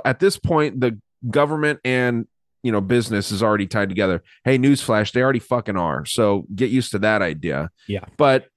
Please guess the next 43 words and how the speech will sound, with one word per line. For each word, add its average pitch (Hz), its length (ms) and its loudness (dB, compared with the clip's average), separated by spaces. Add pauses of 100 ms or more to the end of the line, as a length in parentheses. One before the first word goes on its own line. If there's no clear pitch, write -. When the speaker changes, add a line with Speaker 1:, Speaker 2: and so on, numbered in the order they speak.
Speaker 1:
you 147 80 0
know, 151 140 4
the 139 100 0
government 160 560 0
supplements 170 640 -2
that 143 220 -2
company 123 500 -2
to 127 160 -4
pay 165 260 0
me 180 240 2
my 160 280 0
normal 180 360 -2
salary 127 680 0 (240)
while 135 200 2
I'm 143 120 0
out 135 280 0
there 127 240 2
and 120 100 0
I'm 120 100 0
actually 120 320 -2
working 113 380 -2
for 120 360 2
the 104 220 -2
public. 80 520 -6 (520)
I 135 100 2
think 151 240 -2
that, 120 100 -6
that, 135 260 0
that 123 220 -2
that's 127 240 -2
a 120 100 2
very, 135 460 0
very 120 260 -2 (280)
basic 135 420 0
idea. 117 520 0
And 113 160 -4
there's 107 180 -4
so 139 320 -2
many 135 300 -2
people 120 380 -4
out 107 300 -2
there, 85 360 -2 (440)
um, 85 760 -2